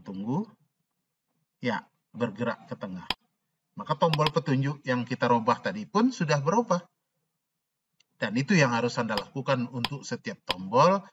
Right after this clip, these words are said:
jika menginginkan perubahan tombol.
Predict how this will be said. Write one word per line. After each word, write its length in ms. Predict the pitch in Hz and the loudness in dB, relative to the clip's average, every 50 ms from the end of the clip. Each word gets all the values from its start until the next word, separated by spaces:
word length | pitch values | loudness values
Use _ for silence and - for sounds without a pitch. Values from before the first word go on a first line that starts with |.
| _ _ _ _ _ | _ _ _ _ _
jika 500 | - 101 101 - - - - 131 139 143 | -14 -10 -10 -10 -10 -6 -2 0 0 0
menginginkan 800 | 131 120 117 113 107 104 98 101 98 90 92 - - 120 123 135 139 143 - - - - _ _ | 0 -2 -4 -4 -6 -8 -8 -10 -12 -12 -10 -6 -2 -2 0 0 -2 -4 -6 -8 -10 -10 _ _
perubahan 1040 | - 147 151 156 147 135 127 113 107 101 92 - 104 95 95 - 98 95 92 92 90 - | 0 4 6 6 6 6 4 2 0 -4 -8 -8 -8 -10 -8 -8 -8 -8 -8 -8 -8 -8
tombol. 500 | - 95 87 80 80 80 - 101 95 87 | -8 -8 -8 -8 -12 -10 -10 -8 -8 -8